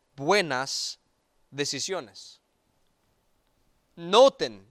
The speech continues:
que en versículo veintiocho, después de, de decir la lista de personas, dice, "Todos los que se habían apartado", es una acción. "Los que se habían apartado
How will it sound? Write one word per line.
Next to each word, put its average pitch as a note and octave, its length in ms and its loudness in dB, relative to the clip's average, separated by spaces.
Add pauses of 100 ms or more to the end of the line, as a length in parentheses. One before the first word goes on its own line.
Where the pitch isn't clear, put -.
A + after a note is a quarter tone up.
que F3+ 120 -2
en F3 80 -2
versículo G3 360 0
veintiocho, F#3 600 0
después A3 480 4
de, F3+ 360 4 (380)
de D3 220 0
decir D#3+ 360 -2
la E3 160 4
lista E3 300 -2
de D3+ 80 -6
personas, C#3+ 720 -4 (1000)
dice, A#3 380 6
"Todos E4+ 720 6 (160)
los A3 360 8
que G#3 180 4
se G#3+ 240 2
habían A#3+ 320 6
apartado", G#3+ 680 0
es D3 100 -10
una F3+ 160 -8
acción. D#3 580 -8 (1300)
"Los G#3+ 260 4
que G#3+ 140 4
se A3 240 2
habían B3 180 4
apartado A3 680 4